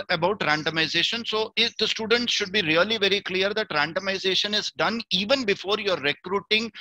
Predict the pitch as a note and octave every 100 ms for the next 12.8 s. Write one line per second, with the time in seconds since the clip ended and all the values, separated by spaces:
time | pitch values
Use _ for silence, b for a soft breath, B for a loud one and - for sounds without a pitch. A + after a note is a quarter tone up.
0 | B - D3+ - D3+ - - F3 E3+ G#3+
1 | A3 F3+ E3 D3+ G#3 G3 F3 G#3 F#3+ F#3
2 | G#3 B3 A#3+ A3+ A3 - G3 F#3+ G3 -
3 | A3 B3 - B B G#3 A#3+ - - -
4 | G3 D#3+ - G#3 G3+ F#3+ F#3 - F#3+ -
5 | F3 E3+ G3 F#3 E3 - F#3 F#3+ F3 E3+
6 | F#3 G3+ E3 E3+ F#3 F#3 F#3 - D#3 D3
7 | D3 C3+ D3+ E3+ C3+ C#3+ C#3+ D#3 C#3+ C#3+
8 | - C#3 D3+ D3 B2 - C#3 C3 A#2+ -
9 | G#2+ - B B B B B B - C#4+
10 | C#4+ A3+ F3+ G#3+ B3 A#3+ G3+ F#3+ A3 G3
11 | A3 A#3 - D3+ E3+ G3+ F#3 E3+ - F#3
12 | F3 C#3+ C3+ C#3 B2+ A#2 G#2 G#2